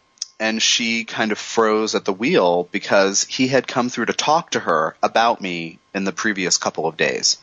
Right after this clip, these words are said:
So this physical description, she had already seen him. And so it kind of freaked her out because he's kind of a, he's kind of an intense energy. But anyway, I have not talked about this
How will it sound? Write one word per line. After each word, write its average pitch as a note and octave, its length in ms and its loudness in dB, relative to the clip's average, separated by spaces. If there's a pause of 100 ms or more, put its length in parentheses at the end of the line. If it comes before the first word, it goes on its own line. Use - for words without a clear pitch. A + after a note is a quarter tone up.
(520)
So A#2 540 4
this A2+ 180 2
physical D3 380 0
description, A2 600 0
she B2 180 2
had B2+ 80 0
already A2 160 0
seen A2 360 0
him. D#2 400 -6
And G#2+ 140 -4
so A#2 160 4
it - 80 2
kind A#3 180 2
of A3+ 60 0
freaked C#3 300 0
her G#2 100 4
out F#2 180 2
because G2 380 0
he's G#2+ 100 0
kind A#2+ 240 0
of G#2 80 0
a, F#2 260 4
he's A2+ 140 -2
kind B2 200 0
of A2+ 40 0
an G2+ 80 0
intense G2+ 580 0
energy. G#2 680 0 (340)
But C3+ 120 4
anyway, D3 360 4
I B2 80 4
have C#3+ 260 2
not A#2+ 320 0
talked - 360 -2
about F#2+ 240 -2
this - 440 0